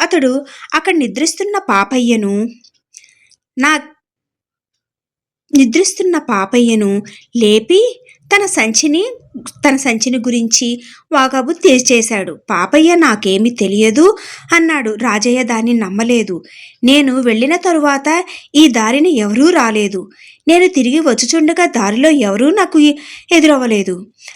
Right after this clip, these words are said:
నా తర్వాత ఇక్కడికి వచ్చిన వాడవు నీ ఒక్కడివే, నీ ఒక్కడివి మాత్రమే. మర్యాదగా నా సంచి ఇక్కడ ఎక్కడ దాచావో చెప్పు" అన్నాడు. "పాపయ్య, నాకు ఏ పాపము తెలియదు.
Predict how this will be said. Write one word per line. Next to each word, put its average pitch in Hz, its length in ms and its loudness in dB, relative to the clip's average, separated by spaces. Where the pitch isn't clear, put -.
నా 349 160 2
తర్వాత 330 480 -2
ఇక్కడికి 277 520 -2
వచ్చిన 302 380 0
వాడవు 269 360 0
నీ 320 140 0
ఒక్కడివే, 208 560 0
నీ 277 100 6
ఒక్కడివి 277 400 2
మాత్రమే. 240 760 0
మర్యాదగా 240 480 0
నా 240 180 -2
సంచి 220 400 -4
ఇక్కడ 254 460 0
ఎక్కడ 233 360 0
దాచావో 254 580 0
చెప్పు" 220 500 -4
అన్నాడు. 214 400 -4
"పాపయ్య, 262 680 4
నాకు 311 240 0
ఏ 233 160 2
పాపము 277 400 0
తెలియదు. 254 560 -4